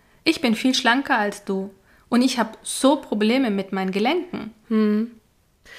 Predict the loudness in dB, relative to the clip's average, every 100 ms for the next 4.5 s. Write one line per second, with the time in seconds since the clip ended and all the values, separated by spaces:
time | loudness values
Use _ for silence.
0 | -20 -20 -20 2 2 4 6 4 4 0
1 | 0 -2 -2 2 4 4 4 2 0 0
2 | 0 2 2 2 0 2 2 2 0 0
3 | 2 0 2 0 0 0 0 0 -2 -4
4 | -8 0 2 2 0